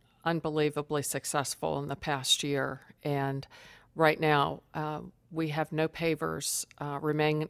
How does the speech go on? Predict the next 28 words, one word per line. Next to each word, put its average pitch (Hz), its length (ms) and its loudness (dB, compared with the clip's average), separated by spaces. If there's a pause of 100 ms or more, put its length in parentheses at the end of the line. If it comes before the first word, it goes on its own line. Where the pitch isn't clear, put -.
remaining 160 720 2
open 156 360 4
around 143 340 2
Iron 139 300 0
Mike. 139 360 2 (280)
The 147 140 -2
Iron 135 180 -2
Mike 143 240 -6
Circle 147 360 -4
has 139 180 -2
sold 143 300 0
out. 135 300 -2
So 143 300 2
we 139 140 0
have 139 300 2 (400)
paver 170 340 6
avail-, 156 400 4
availability 147 920 2
in 139 140 -4
front 156 240 2
of 160 120 -2
the 151 80 -2
museum 139 720 0
and 139 160 -4
in 135 120 -2
the 135 80 -4
Reflection 147 500 0
Garden. 135 460 -6